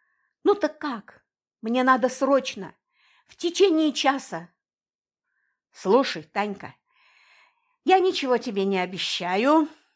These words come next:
Посиди тут, я схожу, попробую составить тебе протекцию. Но будь осторожна. Меня рядом не будет, только на себя рассчитывай".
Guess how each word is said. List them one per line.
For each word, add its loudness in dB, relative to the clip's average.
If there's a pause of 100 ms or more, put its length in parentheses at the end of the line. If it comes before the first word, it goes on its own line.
(320)
Посиди -6
тут, -6 (480)
я 2
схожу, -6 (180)
попробую -2
составить -4
тебе -10 (320)
протекцию. -8 (460)
Но 4 (800)
будь -8
осторожна. -4 (960)
Меня 4
рядом 2
не 0
будет, -4
только -2
на -2
себя 4
рассчитывай". 0